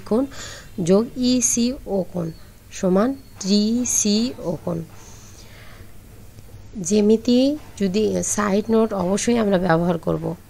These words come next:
যদি থাকে অবশ্যই, অবশ্যই ব্যবহার করব।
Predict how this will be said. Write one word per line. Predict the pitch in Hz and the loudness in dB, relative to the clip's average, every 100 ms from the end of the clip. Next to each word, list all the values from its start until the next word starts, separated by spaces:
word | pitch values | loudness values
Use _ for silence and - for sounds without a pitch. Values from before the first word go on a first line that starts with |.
| - | -8
যদি | 180 185 - | -4 -4 -2
থাকে | 196 196 247 | -2 2 4
অবশ্যই, | 226 196 208 - 226 | 4 4 0 0 0
অবশ্যই | 196 202 247 | 0 0 0
ব্যবহার | 226 190 165 170 | 0 0 0 -2
করব। | 165 165 165 | -4 -4 -4